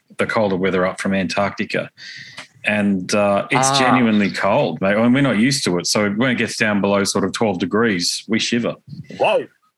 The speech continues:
Speaker 1: You know?
Speaker 2: That's a lot. Yeah, yeah,
Speaker 1: Yeah,
Speaker 2: yeah.
Speaker 1: it's, it's weird. It's weird. It's been going down to sort of single digits in the tropics.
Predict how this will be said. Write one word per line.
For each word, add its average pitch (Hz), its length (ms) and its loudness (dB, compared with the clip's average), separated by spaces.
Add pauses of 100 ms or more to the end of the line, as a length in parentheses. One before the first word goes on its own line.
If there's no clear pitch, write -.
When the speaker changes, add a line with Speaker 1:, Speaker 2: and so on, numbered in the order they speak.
(540)
Speaker 1:
You 107 120 0
know? 101 140 2
Speaker 2:
That's 139 220 0
a 104 40 0
lot. 120 240 0 (720)
Yeah, 90 140 0
yeah, - 20 -2
Speaker 1:
Yeah, 90 120 -2
Speaker 2:
yeah. 147 180 2
Speaker 1:
it's, - 180 -2
it's 120 200 -2
weird. 147 440 0
It's 123 160 -2
weird. 147 260 0
It's 113 140 -2
been 123 380 2
going 123 320 2
down 117 220 2
to 110 80 2
sort 117 180 2
of 110 80 0
single 113 300 2
digits 113 340 0
in 110 80 2
the 107 60 2
tropics. - 720 -2